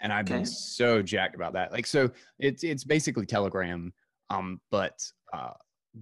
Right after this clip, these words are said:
Speaker 1: one of the really clever tricks they're doing with it is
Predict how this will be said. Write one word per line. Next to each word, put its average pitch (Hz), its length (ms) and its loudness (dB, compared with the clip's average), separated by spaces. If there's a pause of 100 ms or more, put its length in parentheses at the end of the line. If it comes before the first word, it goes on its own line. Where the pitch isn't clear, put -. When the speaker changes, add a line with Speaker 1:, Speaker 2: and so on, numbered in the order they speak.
Speaker 1:
one 123 200 4
of 117 80 2
the 107 80 0
really 113 520 6
clever 104 600 0
tricks - 680 -6 (400)
they're 92 140 -2
doing 98 340 0
with 87 180 -6
it 85 60 -8
is 87 100 -12